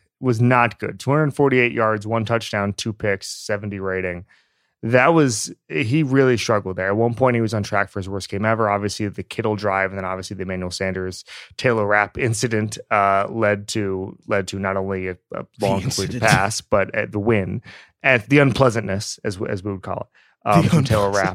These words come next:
Speaker 1: Rapp. Uh, it was, it was, uh, yeah. I mean, this is, I, uh, this is the kinda with a,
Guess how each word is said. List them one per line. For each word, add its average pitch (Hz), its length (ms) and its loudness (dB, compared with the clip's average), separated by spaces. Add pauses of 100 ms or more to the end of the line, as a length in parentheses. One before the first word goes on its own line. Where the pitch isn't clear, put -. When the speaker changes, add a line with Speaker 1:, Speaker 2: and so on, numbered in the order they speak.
Speaker 1:
Rapp. - 100 -18 (500)
Uh, 110 400 6
it 160 120 6
was, 165 500 4
it 170 160 4
was, 156 640 2 (520)
uh, 190 60 -20
yeah. 160 600 0
I 107 100 2
mean, 127 160 2
this 135 220 0
is, 139 280 2
I, 127 140 4
uh, 80 400 -4
this 127 320 -6
is 123 120 -6
the 127 100 0
kinda 117 400 2
with 110 240 -2
a, 123 180 -2